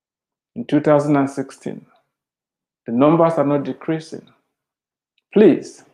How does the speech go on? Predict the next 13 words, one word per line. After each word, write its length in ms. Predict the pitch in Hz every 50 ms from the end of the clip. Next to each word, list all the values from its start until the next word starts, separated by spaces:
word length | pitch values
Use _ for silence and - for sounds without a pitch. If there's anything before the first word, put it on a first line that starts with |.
| _ _ _ _ -
don't 340 | 147 165 170 170 170 131
be 140 | 135 147 151
one 260 | 147 139 143 147 151
of 200 | 151 143 143 -
them. 280 | - 107 - - - - _ _ _ _ _ _ _ _ _ _ _ _ _ _
You 80 | - 120
did 140 | 120 135 131
not 120 | 143 151
migrate 600 | 151 143 139 139 131 - - 156 165 160 160 160 -
to 80 | 131
the 100 | 123 135
United 520 | 135 131 127 135 139 139 139 139 143 135 131
States 560 | - - - - 170 165 160 151 - -